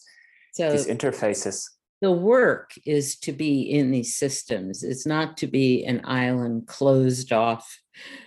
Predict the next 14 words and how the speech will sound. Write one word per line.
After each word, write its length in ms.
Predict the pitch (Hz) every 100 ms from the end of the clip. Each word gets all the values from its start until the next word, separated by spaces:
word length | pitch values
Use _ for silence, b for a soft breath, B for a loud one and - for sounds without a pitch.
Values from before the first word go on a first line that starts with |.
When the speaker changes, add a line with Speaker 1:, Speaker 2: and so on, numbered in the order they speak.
| B _ _ _ _
Speaker 1:
and 280 | 131 120 - -
self-protective. 1080 | 131 135 131 - - 120 - 127 - - - - -
These 220 | 143 143
are 80 | 139
not 300 | 135 123 -
survival 720 | - 135 123 120 123 117 110
communes, 960 | - - 131 123 117 101 98 113 196 - 220 208
<laughs> 140 | -
you 160 | 175 139
know. 220 | 147 117 - B 269 277 -
Speaker 2:
Mm. 180 | 107
Speaker 1:
They're 220 | 123 147 -
places 720 | - 190 214 - 175 156 143
where 560 | 151 147 143 139 135